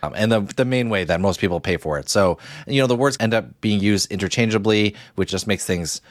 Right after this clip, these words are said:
you know, more confusing, you know, almost as confusing as still calling Genie Plus Lightning Lanes fast passes.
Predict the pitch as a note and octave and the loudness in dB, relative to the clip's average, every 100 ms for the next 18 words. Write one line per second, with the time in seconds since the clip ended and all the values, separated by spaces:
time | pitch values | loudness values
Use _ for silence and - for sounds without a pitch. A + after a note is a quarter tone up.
0 | - - E2+ D#2 D#2+ - D2 C#2+ C2 - | -16 -6 -4 -2 -2 -2 -6 -8 -10 -12
1 | - - F2 F2+ C#3+ D3 D3 C3 A#2 B2 | -14 -4 -2 2 2 0 -2 -2 -2 -2
2 | G#2 G#2 F#2+ F#2 D2+ F2 E2 - - - | -2 -2 0 -2 -2 -2 -2 -6 -14 -12
3 | - - F#2 G#2 E2+ E2 D#2+ D2+ - - | -4 0 0 0 0 0 -4 -8 -16 -20
4 | - F#2 F2 E2+ F2+ D#2 E2+ D#2 D2+ D2+ | -4 0 0 0 -2 -2 -2 -2 -4 -6
5 | D2 - D2+ C#2+ D2 A#1+ B1+ A#1 - | -4 -2 -2 -2 -6 -6 -10 -8 -6